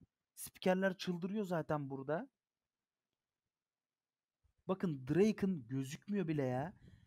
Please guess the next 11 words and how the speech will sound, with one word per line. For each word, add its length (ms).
Ya 240
ben 140
o 100
adamı 320
oradan 300
beş 360
x 200
scope 300
olsa 240
göremem 480
ya. 220